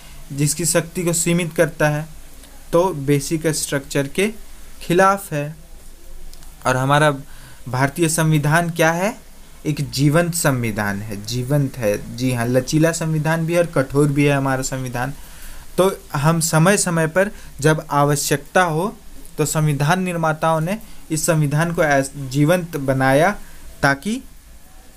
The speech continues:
समय समय पर आवश्यकता होने पर उसमें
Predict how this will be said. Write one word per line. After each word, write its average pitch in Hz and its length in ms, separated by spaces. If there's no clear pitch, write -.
समय 170 360
समय 147 260
पर 180 220
आवश्यकता 139 640
होने 139 280
पर 202 220
उसमें 165 420